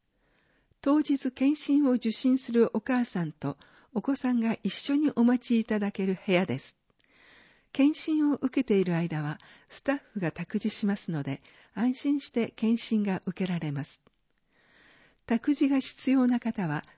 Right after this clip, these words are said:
ご予約の際にお申し出ください。検診日受付時間。午前十時から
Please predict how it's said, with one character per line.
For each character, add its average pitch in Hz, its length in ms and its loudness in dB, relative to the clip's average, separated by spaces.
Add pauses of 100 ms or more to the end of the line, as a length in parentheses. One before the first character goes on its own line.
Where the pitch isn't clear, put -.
(120)
ご 202 140 2
予 254 100 4
約 285 260 -2
の 254 160 4
際 226 300 0
に 156 260 -2
お 175 60 -2
申 190 180 2
し - 120 -6
出 185 120 -2
く - 100 -8
だ 165 140 -2
さ 151 180 -4
い。 - 120 -8 (1800)
検 285 280 2
診 269 360 2
日 170 240 0
受 226 220 0
付 - 260 -2
時 - 160 -6
間。 139 260 -8 (960)
午 285 180 4
前 208 240 4
十 208 260 2
時 160 140 -6
か 147 160 -8
ら 135 180 -6